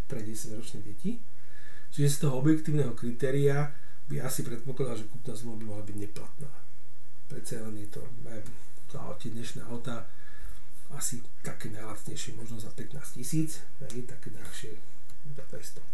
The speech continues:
napríklad, hej, je tam nejaký rozptyl. Dajme tomu, že by si bola taká primerane skromná, že nejakých tridsaťpäť, štyridsať tisíc by si za to dala.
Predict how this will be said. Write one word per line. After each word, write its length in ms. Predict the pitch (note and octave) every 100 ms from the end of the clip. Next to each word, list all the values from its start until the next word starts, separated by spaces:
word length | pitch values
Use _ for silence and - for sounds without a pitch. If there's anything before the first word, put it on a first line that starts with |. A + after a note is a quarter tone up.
| - -
napríklad, 460 | C#3+ - - - -
hej, 160 | C#3+ B2
je 40 | A#2+
tam 120 | A2+
nejaký 220 | A2 - B2+
rozptyl. 400 | C#3 - G#3+ A3 - - - - - - - -
Dajme 240 | A#2+ A#2+ A#2
tomu, 160 | A#2+ A2+
že 80 |
by 80 | A2
si 160 | A2+ A2+
bola 140 | A#2
taká 240 | A#2+ C#3 -
primerane 400 | B2 B2 A#2+ G#2+
skromná, 400 | - C#3 C#3 B2+
že 160 | G#2+
nejakých 320 | G#2+ G#2+ - -
tridsaťpäť, 460 | A#2+ A#2+ A2+ -
štyridsať 360 | - B2+ A#2+ -
tisíc 240 | C#3+ C#3+ E3
by 120 | D#3
si 100 | F3
za 80 | D3
to 140 | D3 C#3
dala. 240 | C3+